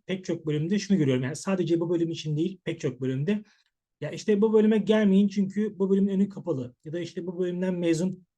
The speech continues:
işte binlerce işsiz var." Şimdi bunu bir noktada anlıyorum ve aslında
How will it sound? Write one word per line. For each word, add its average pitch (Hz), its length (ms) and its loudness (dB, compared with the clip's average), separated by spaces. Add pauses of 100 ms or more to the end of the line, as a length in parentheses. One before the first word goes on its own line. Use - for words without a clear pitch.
(120)
işte 147 220 -6
binlerce 180 420 2
işsiz 160 320 -4
var." 123 140 -10 (840)
Şimdi 151 320 -2
bunu 247 460 4
bir 247 100 6
noktada 240 360 6
anlıyorum 202 420 6
ve 190 180 0
aslında 202 560 0